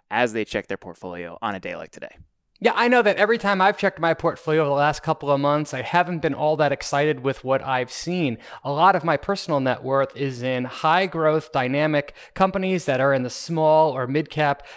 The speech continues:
Speaker 2: sector. And really, a lot of my investments have been really hammered in recent, uh, months. However, if you look at just the big indices, you don't see nearly that same level of volatility. In fact, the S and P five hundred and Nasdaq,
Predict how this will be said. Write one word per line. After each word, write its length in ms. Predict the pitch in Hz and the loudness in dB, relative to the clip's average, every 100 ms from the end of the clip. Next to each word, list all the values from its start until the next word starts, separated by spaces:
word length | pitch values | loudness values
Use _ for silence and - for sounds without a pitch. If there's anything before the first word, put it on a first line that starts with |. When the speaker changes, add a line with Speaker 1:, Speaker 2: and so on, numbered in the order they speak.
| - | -8
Speaker 2:
sector. 480 | - 170 - 180 185 | 0 0 0 -2 -2
And 400 | 143 139 139 160 | -2 -4 -4 0
really, 360 | 240 180 135 - | 2 2 2 -2
a 80 | 143 | -4
lot 480 | 131 135 151 190 - | -2 0 2 2 0
of 140 | 143 | -4
my 200 | 151 147 | 0 0
investments 560 | 139 127 147 143 127 - | 0 0 -2 -4 -6 -4
have 200 | 127 120 | -4 -4
been 300 | 123 117 127 | -8 -8 -6
really 460 | 165 196 190 165 | -2 2 2 2
hammered 500 | 120 143 170 117 104 - - - | 0 -2 0 -2 -6 -16 -10 -4
in 180 | 143 | -2
recent, 460 | 139 139 - 127 - | -2 -4 -4 -6 -2
uh, 160 | 123 117 | -2 0
months. 340 | 143 120 - - - | 0 0 -6 -18 -6
However, 500 | 170 170 247 254 - - | 0 4 4 4 0 -2
if 160 | 175 | -6
you 180 | 185 180 | -6 0
look 240 | 202 269 202 | 4 4 2
at 140 | - | -6
just 320 | 147 208 208 | 0 0 0
the 80 | 160 | 0
big 240 | 185 180 | 2 2
indices, 580 | 160 202 180 - 135 135 | 2 0 -2 -4 -6 -4
you 80 | 151 | -2
don't 180 | 196 - | 0 -2
see 200 | - 175 | -4 -2
nearly 360 | 170 185 190 170 | 0 2 2 2
that 180 | 165 | 0
same 340 | - 156 147 139 | -2 -2 -2 0
level 260 | 131 127 | 0 0
of 100 | 131 | -2
volatility. 720 | 120 123 127 - 185 160 120 - - - | -2 -2 -2 -2 0 0 -4 -8 -16 -12
In 120 | 143 | -4
fact, 260 | 156 180 | -2 -2
the 100 | 156 | -4
S 180 | - 180 | -4 -4
and 120 | 185 | -4
P 140 | - 185 | -4 -2
five 260 | 180 156 | 0 0
hundred 320 | 151 160 165 - | 0 0 0 0
and 240 | 131 131 | -4 -2
Nasdaq, 580 | 139 202 247 175 143 131 | 0 2 0 0 0 0